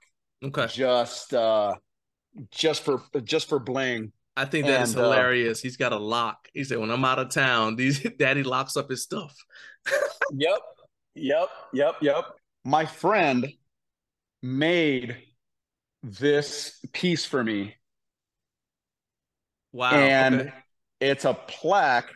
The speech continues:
Speaker 2: and it's got Open Powerlifting on it.
Speaker 1: Okay.
Speaker 2: It's got my name on it. And then it's got, it, it's lasered in squat, bench, and deadlift. This is dry erase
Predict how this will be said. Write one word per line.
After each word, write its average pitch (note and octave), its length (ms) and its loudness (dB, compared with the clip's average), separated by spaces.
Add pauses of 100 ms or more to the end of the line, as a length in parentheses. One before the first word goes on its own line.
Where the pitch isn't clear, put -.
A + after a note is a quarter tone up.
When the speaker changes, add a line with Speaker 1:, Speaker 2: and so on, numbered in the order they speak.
(800)
Speaker 2:
and B2 140 -2
it's C3 160 -4
got D3+ 280 2
Open F3 280 2
Powerlifting D3+ 680 0
on A2 200 -4
it. G#2+ 160 -4 (480)
Speaker 1:
Okay. B2+ 280 -6
Speaker 2:
It's B2+ 200 -4
got D#3+ 220 4
my D3 160 6
name F3 280 4
on B2 200 4
it. A2+ 220 0 (460)
And C3+ 280 0
then C3+ 240 2 (100)
it's C#3 220 -2
got, C#3+ 320 2
it, C3+ 160 0
it's C#3 240 -6
lasered D#3 420 0
in D3+ 200 0
squat, D#3 580 -2 (260)
bench, D3 400 -2
and C3 160 -10
deadlift. D3 440 0 (440)
This D#3 240 -2
is D3 180 -2
dry C#3 400 2
erase F3 720 -2